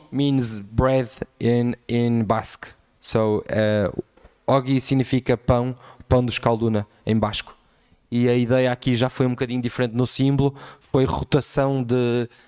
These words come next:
de vários símbolos que tínhamos em, em mente quando abrimos os Calduna. Nós tínhamos, tipo, uma seleção pai de seis e aquilo foi rodando. Hã? Exato, e depois tinha a ver com as marcas de pão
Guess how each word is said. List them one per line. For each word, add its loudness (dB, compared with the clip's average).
de -8
vários -2
símbolos 0
que 0
tínhamos -2
em, 0
em 2
mente 0
quando -2
abrimos 0
os 0
Calduna. -2
Nós -4
tínhamos, -4
tipo, -10
uma 2
seleção 0
pai -2
de -10
seis -6
e -4
aquilo -2
foi -2
rodando. 0
Hã? -2
Exato, -2
e -2
depois 0
tinha 0
a 0
ver 0
com -2
as 0
marcas -2
de -16
pão 2